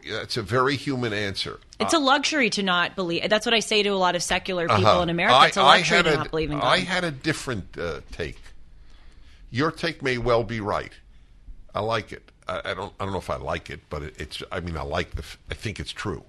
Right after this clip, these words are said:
Speaker 2: Right.
Speaker 1: My take was they saw what men can act like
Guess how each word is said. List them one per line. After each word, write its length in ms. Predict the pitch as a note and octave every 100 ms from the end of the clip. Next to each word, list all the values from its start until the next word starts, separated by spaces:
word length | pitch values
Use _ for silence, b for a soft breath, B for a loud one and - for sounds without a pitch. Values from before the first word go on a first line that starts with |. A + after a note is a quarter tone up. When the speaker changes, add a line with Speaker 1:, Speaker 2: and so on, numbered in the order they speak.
| -
Speaker 2:
Right. 140 | - - b b b b b
Speaker 1:
My 500 | A2 G2 A2+ D#3+ A#3+ -
take 540 | - G#2 F2+ - - - -
was 680 | F#2 F#2+ E2 E2 G2+ B2+ - - b b b b b b b b b
they 300 | F#2 A2+ A2
saw 720 | - - D3 D#3+ F#3+ G3 - - _ _ _ _ _ - - _ _ _ _ -
what 420 | G2 A2+ C#3+ -
men 420 | G2 G#2 B2 D3
can 260 | D3 - B2+ -
act 320 | E2+ E2 -
like 460 | A2 A#2+ E3+ -